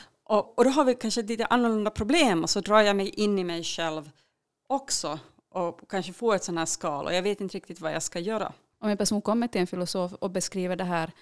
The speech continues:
Speaker 2: bekymret och du har sagt de här sakerna, då vad blir steget vidare?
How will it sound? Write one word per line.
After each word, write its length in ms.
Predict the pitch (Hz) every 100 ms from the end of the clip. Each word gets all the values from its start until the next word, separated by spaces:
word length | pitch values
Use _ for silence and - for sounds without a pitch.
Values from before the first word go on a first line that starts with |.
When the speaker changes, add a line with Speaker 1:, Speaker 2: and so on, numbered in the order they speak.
| _ -
Speaker 2:
bekymret 560 | 180 226 214 170 165
och 80 | 196
du 160 | 185 185 _
har 160 | - 196
sagt 260 | 226 254
de 100 | 247
här 80 | 220
sakerna, 400 | 170 156 151 165
då 80 | 156
vad 140 | 226 233
blir 160 | 233 -
steget 460 | - 202 196 196
vidare? 540 | 214 277 254 175 165